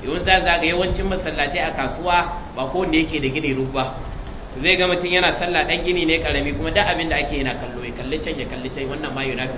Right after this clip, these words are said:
khushu'. Ita sallah gwargwadon yadda khushu' ya tafi, gwargwadon yadda sallah za ta dinga raguwa. Har a je matsayin da mutum bai da ladan komai, ya dai yi sallah ne amma babu lada tare da shi. Ubangiji Allah ya kare mu.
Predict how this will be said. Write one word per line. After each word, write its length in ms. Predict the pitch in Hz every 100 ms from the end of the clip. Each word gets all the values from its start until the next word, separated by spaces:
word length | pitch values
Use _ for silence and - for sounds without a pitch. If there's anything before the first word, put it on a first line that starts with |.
| -
khushu'. 240 | - - - - - - - - - - 185
Ita 180 | 190 190
sallah 320 | 196 202 175
gwargwadon 400 | 147 147 180 190
yadda 220 | 202 190 -
khushu' 320 | - - -
ya 120 | 185
tafi, 160 | 175 160
gwargwadon 340 | 156 160 175
yadda 200 | 175 165 -
sallah 240 | 156 151
za 140 | 139 139
ta 80 |
dinga 220 | 135 131 117
raguwa. 320 | 107 120 110 - - - - -
Har 120 | 175
a 120 | 190 175
je 80 | 180
matsayin 340 | 180 180 190
da 60 | 180
mutum 280 | 147 143 156
bai 80 | 151
da 120 | 127
ladan 260 | 131 135 131 147
komai, 220 | 139 139
ya 100 | 147
dai 140 | 156
yi 80 | 151
sallah 300 | - 151 139
ne 80 | 131
amma 240 | 123 120 127
babu 200 | 131 117
lada 240 | 113 113 113
tare 160 | 110 107
da 80 | 101
shi. 140 | - - - - 127
Ubangiji 380 | 143 147 151 139
Allah 220 | 135 131 110
ya 60 |
kare 280 | 110 135 123
mu. 160 | 120